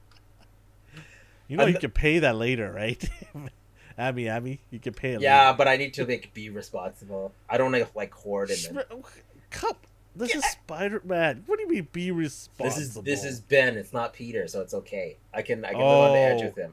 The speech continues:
Speaker 2: I can live on the edge with him. What I am impressed about, though, is the soft goods. Like, I know it's just a hoodie.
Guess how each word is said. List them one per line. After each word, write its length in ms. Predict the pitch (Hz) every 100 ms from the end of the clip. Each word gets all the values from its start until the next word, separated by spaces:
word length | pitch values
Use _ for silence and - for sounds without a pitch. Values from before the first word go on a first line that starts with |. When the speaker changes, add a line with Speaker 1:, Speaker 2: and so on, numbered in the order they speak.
| -
Speaker 2:
I 60 |
can 140 | 98 110
live 100 | 113
on 120 | 110
the 60 | 98
edge 120 | 92
with 80 | 104
him. 160 | 92 -
What 160 | 123 151
I 80 | 160
am 240 | 151 160
impressed 380 | 160 - 170 165
about, 260 | 160 170
though, 220 | 160 160 143
is 120 | 101
the 80 | 95
soft 360 | - 95 -
goods. 280 | 90 82 -
Like, 160 | 92 95
I 120 | 101
know 240 | 101 101
it's 160 | 101 -
just 280 | 98 - 95
a 60 |
hoodie. 400 | 85 90 90 101